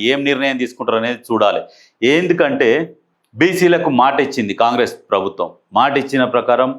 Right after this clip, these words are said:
అవసరమైతే పార్టీ పరంగానైనా రిజర్వేషన్లు ఇస్తామంటున్నారు. పార్టీ పరంగా రిజర్వేషన్లు ఇచ్చేటప్పుడు ఒక్కొక్క ఏరియాలల్లా ఇప్పుడు అవతల పార్టీ వాళ్ళు ఓసీ నిలబెడతారు,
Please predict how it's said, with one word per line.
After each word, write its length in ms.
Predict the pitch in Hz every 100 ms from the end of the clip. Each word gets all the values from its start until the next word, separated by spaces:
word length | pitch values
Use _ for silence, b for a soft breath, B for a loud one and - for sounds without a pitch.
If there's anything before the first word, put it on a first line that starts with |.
| - _ _ _ _
అవసరమైతే 640 | 95 147 185 170 156 156 139
పార్టీ 400 | - 131 143 147
పరంగానైనా 540 | 143 139 135 131 131
రిజర్వేషన్లు 640 | 117 113 123 120 113 113
ఇస్తామంటున్నారు. 640 | 104 - 110 104 98 92 110 b b b _
పార్టీ 300 | 123 160 180
పరంగా 360 | 170 160 156 -
రిజర్వేషన్లు 680 | 123 139 151 156 151 135
ఇచ్చేటప్పుడు 600 | 120 - 135 127 - 120 120 95 b b b b
ఒక్కొక్క 360 | 120 - 160 165
ఏరియాలల్లా 680 | 139 139 147 143 131 123 113 92 -
ఇప్పుడు 200 | 113 127
అవతల 260 | 120 147 151
పార్టీ 320 | 143 131 139
వాళ్ళు 240 | 131 131
ఓసీ 340 | 117 117 135 143
నిలబెడతారు, 520 | 127 113 104 90 80